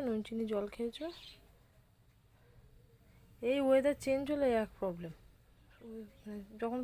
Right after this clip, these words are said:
প্রথম ঠান্ডা পড়ে তখন এক প্রবলেম, আর এই গরম পড়লে হঠাৎ করে এই অবস্থা হয়। চিন্তা করতে না মা, তুমি, তুমি একটু ঘুম করো, আমি তোমাকে ঠিক বিকেলবেলা খাইয়ে দেবো এখন ভাত, বুঝেছো? ওষুধ খেয়েছে,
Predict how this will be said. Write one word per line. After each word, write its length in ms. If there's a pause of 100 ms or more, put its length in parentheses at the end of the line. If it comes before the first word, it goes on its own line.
প্রথম 280
ঠান্ডা 220
পড়ে 200
তখন 240
এক 120
প্রবলেম, 280 (840)
আর 80 (120)
এই 40 (200)
গরম 320
পড়লে 260
হঠাৎ 300
করে 140 (260)
এই 80 (140)
অবস্থা 380
হয়। 160 (1300)
চিন্তা 240
করতে 200
না 100
মা, 140
তুমি, 200
তুমি 160
একটু 180
ঘুম 120 (120)
করো, 140 (120)
আমি 160
তোমাকে 260
ঠিক 240
বিকেলবেলা 360
খাইয়ে 180
দেবো 120
এখন 140 (100)
ভাত, 160 (2000)
বুঝেছো? 360 (1200)
ওষুধ 280
খেয়েছে, 300